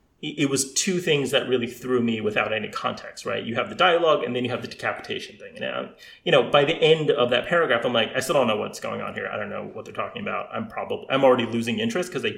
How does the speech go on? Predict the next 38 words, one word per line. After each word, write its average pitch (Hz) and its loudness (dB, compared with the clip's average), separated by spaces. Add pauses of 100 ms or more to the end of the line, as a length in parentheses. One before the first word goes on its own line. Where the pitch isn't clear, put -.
don't 113 0
know 101 -2
what's - -8
happening, - -8 (140)
right? 104 -4 (240)
So 156 6
what 139 2
you 139 -4
need 202 0
to 175 -8
be 151 -6
doing 123 0
in 110 0
that - -6
first - -8
paragraph 135 0
is 117 -10
not 127 0
really 123 0
asking 110 -6
questions, 196 -4 (300)
but 123 0
giving 131 -2
people 117 -8
reasons 127 -6
to - -10
keep - -10
going, 101 -2 (260)
right? 104 -2 (160)
Um, 113 2
and 127 0
those 139 6
are - -2
related 123 2
but 113 -6
slightly 110 -6
different - -14
things. - -16